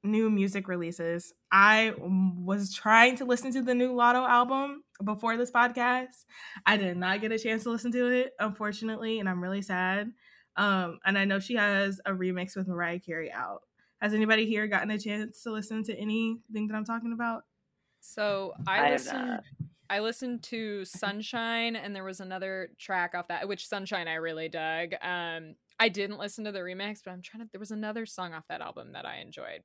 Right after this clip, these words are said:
Speaker 2: but I was pleasantly surprised. I felt like what I heard, it felt like there was a lot of variety, um, which I enjoyed.
Speaker 1: Mm-hmm.
Speaker 2: But yeah.
Speaker 1: Yeah, yeah. Uh, I, I like Lotto. I saw her at, um,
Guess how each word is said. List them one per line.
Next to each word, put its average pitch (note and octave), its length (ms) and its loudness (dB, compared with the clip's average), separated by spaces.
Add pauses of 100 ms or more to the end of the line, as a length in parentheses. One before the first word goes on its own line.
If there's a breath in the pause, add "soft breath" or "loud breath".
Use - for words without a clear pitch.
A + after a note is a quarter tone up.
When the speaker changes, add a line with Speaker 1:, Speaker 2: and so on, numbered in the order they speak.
(100)
Speaker 2:
but F3 340 -2
I G#3 60 0
was A#3+ 160 -2
pleasantly D4 420 -6
surprised. C4 760 -6
I A3 100 0
felt B3 240 0
like B3 280 -4 (320)
what G#3+ 200 0
I G3+ 140 2
heard, G3 480 -2
it G3+ 280 -6
felt F#3 160 -2
like F#3 160 -6
there F#3 100 -10
was F3 100 -10
a F3 40 -8
lot E3 180 -6
of D#3 80 -14
variety, D#3+ 640 -10 (100)
um, E3+ 380 -10
which F3 200 -12
I D#3+ 80 -8
enjoyed. F#3+ 460 -2
Speaker 1:
Mm-hmm. - 460 -12 (720)
Speaker 2:
But E3+ 140 -16
yeah. - 200 -16
Speaker 1:
Yeah, G3 260 -4 (220)
yeah. F#3 260 0 (580 loud breath)
Uh, A3 240 4
I, F4+ 280 10 (100)
I D4+ 160 8
like D#4 220 4
Lotto. G#3+ 180 6
I G3+ 100 6
saw G3+ 200 0
her C4 120 0
at, C#4 280 -4
um, F#3+ 500 -2